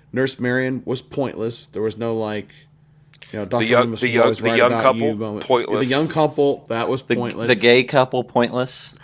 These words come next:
Speaker 2: Which
Speaker 1: That was not just pointless. That was insulting as hell, because that couple that they had in there, the fact that they heard somebody in their house and they didn't call the cops or get the hell out of the house, either one, I don't care if you're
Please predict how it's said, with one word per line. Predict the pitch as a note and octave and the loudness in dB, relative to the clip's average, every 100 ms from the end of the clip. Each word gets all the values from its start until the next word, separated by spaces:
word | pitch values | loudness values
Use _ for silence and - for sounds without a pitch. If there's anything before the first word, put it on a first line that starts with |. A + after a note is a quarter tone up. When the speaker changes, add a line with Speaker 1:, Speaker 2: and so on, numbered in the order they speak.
| _ | _
Speaker 2:
Which | C3+ C#3 | 2 4
Speaker 1:
That | F3 G#3 | 6 6
was | D3+ | 2
not | D#3 D#3 | 2 -2
just | D3+ - | -2 -6
pointless. | D3+ C#3+ E3+ F3 | -4 -2 -2 -2
That | - D#3 | -2 0
was | F#3+ C#3 | 0 -2
insulting | A#2+ - C3 B2+ A#2+ | -4 -2 -2 -2 -4
as | A2 | -4
hell, | C#3 A2+ | -4 -4
because | G2+ G#2 G#2 G2 - - - - | -6 -6 -8 -8 -16 -20 -20 -18
that | A#2 C#3 F#3+ - | -2 0 0 -2
couple | D#3+ E3+ A2 G2 | -2 -2 -2 -4
that | G#2+ | -4
they | A#2 A2+ | -4 -4
had | A#2 A2+ | -4 -4
in | A#2 B2 | -4 -4
there, | C3+ D3 D3 - _ | -2 -4 -6 -14 _
the | C#3+ | -6
fact | C#3 D#3 D3+ D3 | 0 0 0 -2
that | B2+ A2 - - | -4 -4 -10 -6
they | C#3 | -2
heard | C3+ E3+ F3 | 0 0 0
somebody | F3+ D3 C#3 | -2 0 -2
in | B2+ | -2
their | A#2+ | -4
house | B2 B2+ C3+ - | -2 -2 -2 -4
and | - B2 | -4 0
they | |
didn't | C3 B2+ A#2+ - - | 0 0 -4 -8 -6
call | D3+ D#3+ | 0 2
the | G3+ | 2
cops | - D#3+ B2 - - - - - - _ | -2 -2 -2 -4 -10 -14 -16 -20 -20 _
or | C3 | -2
get | B2 F3 | 0 0
the | E3 | -2
hell | D#3+ D#3 | -2 -2
out | C3+ | -2
of | C3+ | -4
the | |
house, | B2 B2 E3 D#3+ - _ - A2+ | -4 -2 -2 -6 -14 _ -10 -2
either | D3 D3+ | 0 2
one, | C3 C3+ D#3+ F3 | 0 0 -2 -2
I | D3+ | 0
don't | F3 | 0
care | E3+ D#3+ | 0 -4
if | |
you're | A2 | -4